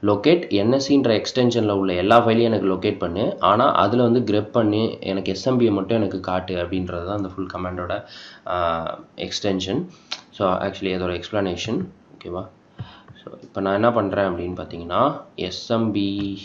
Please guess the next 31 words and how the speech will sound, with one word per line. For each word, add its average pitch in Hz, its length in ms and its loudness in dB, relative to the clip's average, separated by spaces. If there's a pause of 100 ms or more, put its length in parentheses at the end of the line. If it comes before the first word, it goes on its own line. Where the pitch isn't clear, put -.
(160)
இந்த 107 340 0
பர்டிகுலர், 104 560 0
ஆ, 90 600 0
வ-, 92 180 -2
வல்னரபிலிட்டி 98 580 2
தான் 107 160 0
நெட்டாப்பி. 98 560 0 (300)
So, 90 400 -6 (360)
அதுதான் 95 340 0
நான் 95 100 2
இப்போ 92 120 -4
யூஸ் 98 240 -2
பண்ண 95 160 0
போறேன். 90 280 -6 (240)
Nmap 95 400 2 (440)
hyphen 95 380 -2
hyphen 92 460 -4 (580)
script. - 580 -4 (200)
ஸ்கிரிப்ட் - 460 0 (120)
நம்ம 107 240 6
வந்து 113 200 4
Nmap 117 380 6
ஸ்கிரிப்ட் 117 380 -4
யூஸ் 120 180 2
பண்ண 101 160 -2
போறதுனால 92 440 0
ஸ்கிரிப்ட் 110 460 -2
அப்படின்னு 92 240 0
சொல்லிட்டு 90 360 -4
மென்ஷன் 92 280 -6
பண்றேன். 87 360 -4